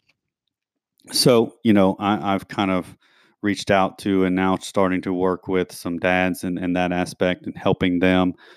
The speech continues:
find the time and find the guidance and accountability to do the same for themselves and take care of themselves.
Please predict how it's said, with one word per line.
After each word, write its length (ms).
find 360
the 40
time 480
and 80
find 240
the 60
guidance 480
and 80
accountability 720
to 140
do 140
the 80
same 280
for 120
themselves 580
and 100
take 180
care 200
of 100
themselves. 600